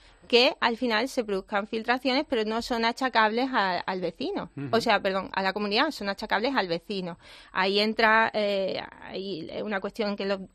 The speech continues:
Speaker 1: peritos normalmente de la aseguradora o de parte, si,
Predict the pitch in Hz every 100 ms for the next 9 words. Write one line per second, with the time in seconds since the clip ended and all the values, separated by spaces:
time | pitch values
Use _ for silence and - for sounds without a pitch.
0 | _ 190 208 226 226 233 226 220 220 233
1 | 226 220 214 226 214 220 233 254 247 262
2 | 254 185 185 185 185 196 214 220 208 202
3 | 202 208 190 190 - 98